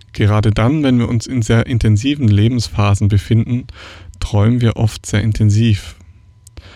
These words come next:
Schlafen ist also so eine Art Aufräumen der Psyche. Guter Schlaf ist also gratis Psychotherapie. Und wenn ich dir jetzt sag, dass achtzig Prozent der deutschen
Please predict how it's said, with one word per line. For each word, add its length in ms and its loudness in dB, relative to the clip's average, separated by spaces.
Schlafen 720 0
ist 260 -6
also 220 4
so 260 2
eine 380 2
Art 340 0
Aufräumen 760 0
der 100 0
Psyche. 560 -8
Guter 240 2
Schlaf 500 0
ist 240 -2
also 460 0
gratis 600 -2
Psychotherapie. 960 -2
Und 100 0
wenn 80 4
ich 80 2
dir 140 0
jetzt 200 -2
sag, 260 -2
dass 280 -4
achtzig 500 -4
Prozent 440 -2
der 80 2
deutschen 760 -2